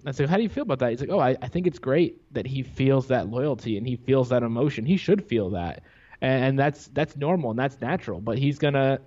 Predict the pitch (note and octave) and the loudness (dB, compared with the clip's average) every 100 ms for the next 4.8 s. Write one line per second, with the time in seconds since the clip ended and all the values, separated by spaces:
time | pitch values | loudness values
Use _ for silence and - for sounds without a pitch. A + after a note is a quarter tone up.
0 | D3 C3 C3 B2+ D3 D#3+ E3 C3 C3+ F3 | -2 0 0 0 2 4 4 4 4 4
1 | G3+ - _ - F#3 F3 F#3+ F3+ E3+ E3 | 2 -2 _ 0 2 4 2 0 0 2
2 | A3+ D#2 F2 - _ C#3+ C3 C3+ C#3+ D3 | 2 0 -10 -20 _ -4 0 0 2 0
3 | C3+ B2 B2 C#3 D#3 C#3+ D#3 D#3 E3 D#3+ | 2 0 0 -4 -6 -2 -2 0 0 0
4 | D3 F#3 E3+ A#2+ A#2 C#3 - | 4 4 4 2 2 2 2